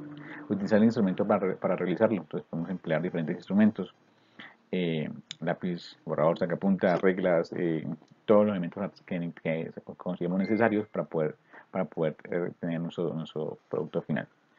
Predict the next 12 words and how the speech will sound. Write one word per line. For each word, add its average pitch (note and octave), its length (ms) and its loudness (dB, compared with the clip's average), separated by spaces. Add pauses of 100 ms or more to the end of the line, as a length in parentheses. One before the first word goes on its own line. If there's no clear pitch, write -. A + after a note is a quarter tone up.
(420)
Y F3+ 140 10
los D3+ 100 8
vamos A#2+ 240 0
a - 40 -14
colorear, A#2 380 2 (440)
puede F#2+ 160 0
ser F2+ 140 -8
coloreado F2+ 640 -4 (120)
con, D#2+ 400 -10
eh, D#2+ 340 -4 (100)
lápiz G2+ 240 -2
grafito A#2+ 480 2